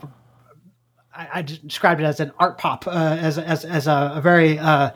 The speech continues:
sophisticated art pop, um, ensemble, and it's, um, it, it's, it's very, uh,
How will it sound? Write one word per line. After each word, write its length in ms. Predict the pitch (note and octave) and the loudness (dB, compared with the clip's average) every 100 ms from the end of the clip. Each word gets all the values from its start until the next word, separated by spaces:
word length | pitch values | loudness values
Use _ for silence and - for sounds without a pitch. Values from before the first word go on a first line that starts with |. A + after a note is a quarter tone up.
| - - | -12 -4
sophisticated 880 | G3+ - A#3 - G3 F#3+ F3+ F3 - | -2 2 0 2 -2 2 2 2 2
art 220 | F3+ F3 | 0 0
pop, 280 | - D#3 - - - - - | -4 -4 -4 -20 -20 -20 -8
um, 460 | D#3 C#3+ C3+ C3 - _ _ D3+ | -2 0 0 -2 -8 _ _ 0
ensemble, 640 | D3+ C3+ D3 C3 C#3 C3 | 0 2 -2 -2 -4 0
and 280 | C#3 C3 A#2+ _ _ _ _ _ - | 0 -2 -6 _ _ _ _ _ -12
it's, 200 | D#3 D#3+ | -8 0
um, 400 | D3+ C#3 C3+ A#2+ _ _ _ _ _ _ _ - | 2 2 -2 -6 _ _ _ _ _ _ _ -20
it, 400 | E3+ G3 F#3 F#3 | -12 -2 -2 -2
it's, 140 | E3+ | -4
it's 180 | F#3 - | -6 0
very, 400 | F#3 A#3+ G3 D#3+ | 4 6 6 4
uh, 160 | D#3 | 0